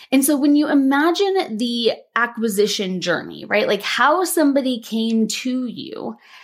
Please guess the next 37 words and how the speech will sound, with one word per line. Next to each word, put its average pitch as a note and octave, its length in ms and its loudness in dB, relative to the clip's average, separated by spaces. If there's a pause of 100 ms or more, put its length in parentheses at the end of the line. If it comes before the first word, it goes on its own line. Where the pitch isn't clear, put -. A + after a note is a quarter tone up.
(200)
that's B3+ 340 0
a F4+ 80 2
really D4 200 0
important A3+ 420 0
thing G#3 160 0
to G3+ 100 -4
think D4 260 0
about F#3+ 460 2
when A3 320 2
you G3 300 -2
are F#3+ 180 2
speaking F3+ 600 -4
to F3+ 120 -8
them D#3 340 0 (160)
in D#3 280 -4
your - 220 -6
content, F3+ 720 -4 (320)
because A3+ 300 2
the A3+ 140 0
content B3 680 0
and G#3 120 -2
the F#3+ 60 -2
way F#3+ 120 0
that G3+ 160 0
you're F#3+ 100 -6
speaking A3+ 420 -4
to G#3+ 100 -6
them F3 340 -2 (300)
will A3+ 240 2
dictate B3+ 520 0
where G3 240 0
they F#3 300 2
are G3+ 380 2 (100)
in G3+ 240 0
the G3+ 140 0
readiness F#3+ 800 -2
scale A#3+ 720 -2